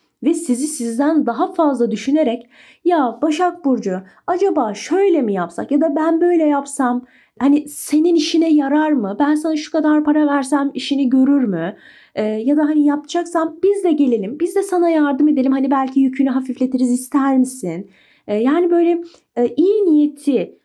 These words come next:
olan bir insan var ve dediğim gibi sizi çok düşünüyor. Diyeceksiniz, "Aa benim eşim, aa benim çocuğum, aa benim annem, babam, kı-, kardeşim."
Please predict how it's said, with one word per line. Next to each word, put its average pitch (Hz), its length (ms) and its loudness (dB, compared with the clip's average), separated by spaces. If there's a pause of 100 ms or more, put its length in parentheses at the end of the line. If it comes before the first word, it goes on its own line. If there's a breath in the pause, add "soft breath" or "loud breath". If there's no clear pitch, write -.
(140)
olan 302 400 2
bir 302 200 2
insan 269 480 0
var 349 180 0
ve 320 100 2
dediğim 320 260 2
gibi 277 160 2
sizi 285 260 0
çok 320 260 -4
düşünüyor. 233 320 -6
Diyeceksiniz, 294 420 0
"Aa 311 340 0
benim 285 200 4
eşim, 277 220 -4
aa 359 180 -2
benim 311 200 2
çocuğum, 269 320 0
aa 330 180 0
benim 302 200 2
annem, 285 340 2
babam, 285 320 -2
kı-, - 280 -14
kardeşim." 285 760 0